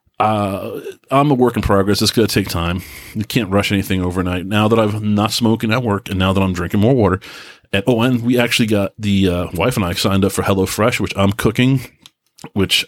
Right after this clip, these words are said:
I'm not a good cook, I don't think, but this stuff comes out pretty good, so that's healthier. And, uh, the next thing is I wanna start using the gym. Maybe,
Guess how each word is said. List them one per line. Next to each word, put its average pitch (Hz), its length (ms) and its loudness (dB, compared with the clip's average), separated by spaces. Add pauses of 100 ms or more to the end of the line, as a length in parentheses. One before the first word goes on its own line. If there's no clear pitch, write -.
I'm 92 180 0
not 104 200 2
a 101 40 0
good 101 220 0
cook, 120 320 0 (320)
I 104 60 -2
don't 110 140 -2
think, 135 220 0
but - 160 -2
this 107 100 0
stuff - 220 -4
comes 151 240 -2
out 147 140 -4
pretty 135 200 -12
good, 139 240 0
so - 260 2 (480)
that's - 240 0
healthier. 98 580 -4
And, 117 400 2
uh, 120 160 4
the 135 120 0
next - 240 -2
thing 208 120 -4
is 190 160 0
I 165 60 2
wanna 170 220 -2
start 151 400 -2
using 147 400 0
the 151 80 4
gym. 127 280 0 (580)
Maybe, 196 380 0